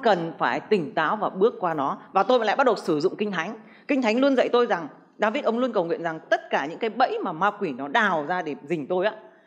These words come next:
thì nó sẽ phải xa xuống đó. Nhưng mà có một điều kỳ lạ này anh chị em nhá. Rõ ràng rất nhiều cơ đốc nhân bị nó răng rất nhiều những cái bẫy.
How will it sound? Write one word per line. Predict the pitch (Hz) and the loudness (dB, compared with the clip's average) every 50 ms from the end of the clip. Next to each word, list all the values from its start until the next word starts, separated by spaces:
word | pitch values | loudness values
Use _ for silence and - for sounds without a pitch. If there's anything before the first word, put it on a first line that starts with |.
| _ _ - | _ _ -2
thì | 240 226 | -2 0
nó | 180 170 190 | 2 0 0
sẽ | 202 - 254 | -2 -4 -6
phải | - - 160 127 - - - | -6 -6 -10 -10 -12 -18 -12
xa | - - 233 214 208 208 | -6 -4 -2 -2 -2 -4
xuống | 208 - 165 156 160 | -4 -6 -8 -6 -4
đó. | 151 143 156 - - - - _ _ _ _ | -4 -4 -4 -6 -12 -18 -20 _ _ _ _
Nhưng | - 240 240 | -4 -4 -4
mà | 190 - - | -4 -4 -6
có | 190 | -4
một | 220 | -2
điều | 208 175 | -2 -2
kỳ | 151 - 160 147 | -2 -4 -6 -6
lạ | 147 160 - 156 | -4 -4 -6 -6
này | 165 170 160 | -8 -10 -12
anh | - 156 | -12 -14
chị | - - | -14 -14
em | 131 165 170 | -14 -14 -14
nhá. | 185 170 - _ _ _ _ _ _ _ - | -16 -16 -18 _ _ _ _ _ _ _ -6
Rõ | 160 196 220 - | -4 -2 -2 0
ràng | 269 247 190 175 151 | 0 -2 -2 -2 -4
rất | 214 - 294 | -4 -2 0
nhiều | 226 180 | 0 0
cơ | - - 220 | 0 0 0
đốc | 233 240 | 0 0
nhân | 233 220 208 202 202 - | 0 0 -2 -2 -4 -6
bị | 202 196 - - | -8 -8 -8 -8
nó | - 170 156 156 190 | -10 -10 -10 -10 -10
răng | 196 190 233 226 226 226 220 | -6 -4 -4 -4 -4 -2 -2
rất | 262 311 311 320 | -2 -2 -2 -2
nhiều | 226 196 165 139 | -2 0 0 -2
những | 127 147 - | -2 -6 -8
cái | - 175 170 | -8 -8 -8
bẫy. | 170 - - | -8 -10 -12